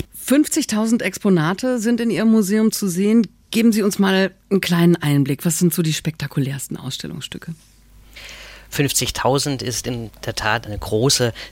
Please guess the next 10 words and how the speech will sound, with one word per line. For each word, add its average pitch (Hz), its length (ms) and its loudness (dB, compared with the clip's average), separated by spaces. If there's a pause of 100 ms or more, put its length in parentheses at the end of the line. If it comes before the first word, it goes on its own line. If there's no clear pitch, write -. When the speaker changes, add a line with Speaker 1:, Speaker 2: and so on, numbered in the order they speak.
Speaker 2:
Zahl. 113 540 0 (340)
Die 120 80 -6
Mehrzahl 117 720 0
davon 120 340 -2
ist - 540 -8
Papierware, 120 800 0
also 101 300 -6
Urkunden, 120 640 -6
Dokumente, 110 580 -6
Gesetzestexte, 113 1080 -4